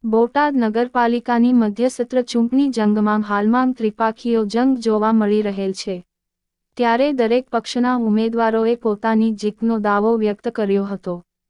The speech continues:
બોટાદ નગરપાલિકામાં હાલમાં કુલ અગિયાર વોર્ડ આવેલા છે અને આ અગિયાર વોર્ડ માટે કુલ ચુમ્માલીસ સભ્યોની ઉમેદવારી કરવાની હોય છે.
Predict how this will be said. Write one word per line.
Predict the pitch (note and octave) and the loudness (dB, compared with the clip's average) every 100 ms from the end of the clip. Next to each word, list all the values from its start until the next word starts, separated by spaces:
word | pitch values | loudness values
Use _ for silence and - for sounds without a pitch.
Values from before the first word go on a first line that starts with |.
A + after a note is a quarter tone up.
| - | -6
બોટાદ | A3 A3+ A#3 C#4+ D4 | 0 0 2 0 0
નગરપાલિકામાં | B3 G#3+ A#3+ B3+ B3 B3 B3 B3 A3+ A#3 | 0 0 -2 0 0 0 0 0 2 0
હાલમાં | A3+ G#3 G#3 A3+ A#3+ | -2 0 0 0 0
કુલ | A#3+ C4+ C4+ | -2 -2 0
અગિયાર | A#3 A3 A3 A3 | -2 0 0 0
વોર્ડ | G3+ G3+ G#3+ | 0 0 0
આવેલા | A#3 G3+ G3 G#3 G3+ | 0 0 0 -2 -2
છે | G#3+ A#3 A#3+ | -4 -2 -2
અને | A#3 A3 A3 | 0 -2 0
આ | A3 A3 | -2 -2
અગિયાર | G#3 G#3+ A#3+ A#3+ | -4 -2 0 0
વોર્ડ | A3 G#3 G#3 | 0 0 0
માટે | A#3 G3+ G3 G3+ | 0 0 -2 -4
કુલ | - B3+ | -2 -2
ચુમ્માલીસ | C#4 A#3+ G#3+ G#3+ A3+ A#3 - | 0 0 2 2 0 -2 -4
સભ્યોની | A3 F#3+ A3 A#3+ B3 B3+ | -6 -2 0 2 2 2
ઉમેદવારી | G#3 G#3 G#3+ A3 A3 A#3 | 0 0 0 0 0 0
કરવાની | A3 G3+ G3 G3 G#3 | -2 0 0 0 0
હોય | G3 F3+ | -2 -4
છે. | - F#3 | -6 -10